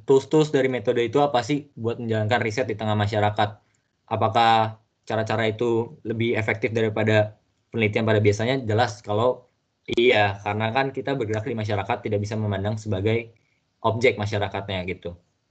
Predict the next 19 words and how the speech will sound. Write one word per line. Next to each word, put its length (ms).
Oke, 320
lalu 400
bergerak 560
juga 480
ke 80
orang-orang 440
seperti 520
Bu 140
Vero, 380
Bu 100
Nina, 320
Bu 80
Mekar 300
yang 320
sempat 320
juga 180
mengajak 320
saya 220
sebagai 720